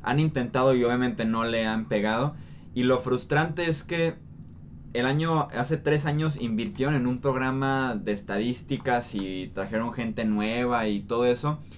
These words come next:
para analizar la posición de quarterback viniendo el draft, y el resultado fue: "Toma a Teddy Bridgewater"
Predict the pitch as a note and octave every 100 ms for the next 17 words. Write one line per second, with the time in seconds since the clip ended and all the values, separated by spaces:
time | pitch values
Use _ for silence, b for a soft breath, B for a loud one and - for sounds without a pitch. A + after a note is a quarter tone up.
0 | B B B B B - A#2+ A#2+ A#2+ A#2+
1 | A#2 A2+ - - B B B B B -
2 | - - - - - B2 B2+ B2+ A2+ D#3
3 | E3+ C#3 A#2 C#3+ D3 D3 D3 D3 C#3 C3+
4 | C#3 C3+ C#3 A#2+ A2 D3 D3 - A2+ A2
5 | G#2+ G#2+ G2+ A#2 A#2 G#2 C3 B2+ C#3 C3+
6 | C#3 C3+ D3+ - G#2+ G2+ A2+ A2+ A2+ A2
7 | G#2+ G2